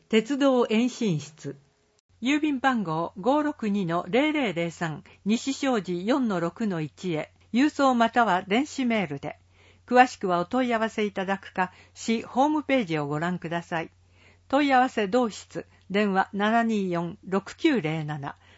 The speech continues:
ファックス七二二七六五五。箕面ドライブウェイの一方通行規制、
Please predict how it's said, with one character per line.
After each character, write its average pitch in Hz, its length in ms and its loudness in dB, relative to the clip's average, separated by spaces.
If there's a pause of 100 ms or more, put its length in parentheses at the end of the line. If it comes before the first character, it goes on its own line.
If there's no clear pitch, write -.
(100)
フ - 100 -2
ァ 220 40 4
ッ - 20 -14
ク - 80 -16
ス - 280 -4
七 214 300 2
二 196 240 -2
二 160 240 -8
七 208 320 2
六 247 280 -2
五 160 220 -4
五。 151 260 -6 (1120)
箕 233 140 2
面 254 220 4
ド 220 140 2
ラ 269 140 4
イ 277 60 -2
ブ 254 160 -2
ウ - 20 -2
ェ 233 180 0
イ 180 80 -2
の 165 280 -2
一 190 220 -4
方 302 180 2
通 277 240 -2
行 147 300 -6
規 - 120 -18
制、 151 360 -6